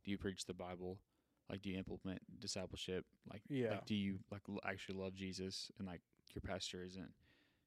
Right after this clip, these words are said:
Speaker 1: doing it for power and ma-, fame and glory?
Speaker 2: Yeah.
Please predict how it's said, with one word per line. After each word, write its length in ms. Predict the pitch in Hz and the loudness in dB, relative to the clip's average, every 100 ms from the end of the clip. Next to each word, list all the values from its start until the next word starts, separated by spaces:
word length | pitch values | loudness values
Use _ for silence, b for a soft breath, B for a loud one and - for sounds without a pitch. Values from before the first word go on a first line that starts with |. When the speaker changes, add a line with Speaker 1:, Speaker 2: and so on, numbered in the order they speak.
| _ | _
Speaker 1:
doing 160 | 95 92 | -4 -2
it 120 | 92 | -2
for 140 | 92 | -2
power 380 | 87 92 90 90 | 0 -2 0 -2
and 120 | 90 | -2
ma-, 100 | 87 - | -4 -6
fame 300 | - 90 87 | -4 -4 -2
and 140 | 87 92 | -2 -2
glory? 340 | 87 90 90 - - - | -2 -2 -6 -12 -20 -8
Speaker 2:
Yeah. 320 | 135 117 104 | 0 2 0